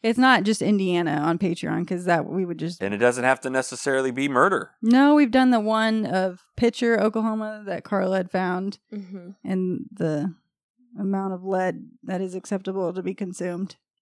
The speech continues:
Speaker 1: it's low.
Speaker 3: I think I have to poop now.
Speaker 1: Oh.
Speaker 2: Oh, my
Speaker 1: Oh,
Speaker 2: God, my poor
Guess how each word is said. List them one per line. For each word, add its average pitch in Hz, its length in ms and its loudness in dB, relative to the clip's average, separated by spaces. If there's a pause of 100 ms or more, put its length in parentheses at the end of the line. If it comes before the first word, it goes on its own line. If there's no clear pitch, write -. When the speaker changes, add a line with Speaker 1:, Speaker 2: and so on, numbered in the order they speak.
(100)
Speaker 1:
it's - 220 -8
low. 160 320 -6 (680)
Speaker 3:
I - 40 -14
think 220 300 -6
I 127 180 -10
have 160 280 -14
to - 120 -20
poop - 340 -18
now. - 180 -20
Speaker 1:
Oh. 214 640 -4 (240)
Speaker 2:
Oh, 226 460 6
my 196 100 4
Speaker 1:
Oh, 190 80 2
Speaker 2:
God, 202 280 6
my 214 100 2
poor 220 60 6